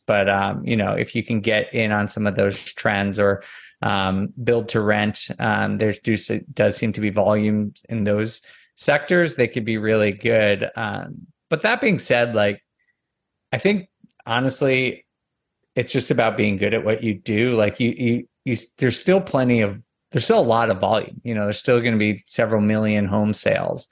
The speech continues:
Um, and there are tons of, uh,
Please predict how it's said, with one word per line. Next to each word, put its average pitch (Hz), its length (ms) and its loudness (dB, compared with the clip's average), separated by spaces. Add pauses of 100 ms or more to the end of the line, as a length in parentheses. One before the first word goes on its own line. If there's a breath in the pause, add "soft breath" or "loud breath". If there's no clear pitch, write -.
(360 loud breath)
Um, 95 360 0
and 101 160 2
there 101 200 4
are 98 320 2
tons 117 640 0
of, 104 540 0 (560)
uh, 98 380 -2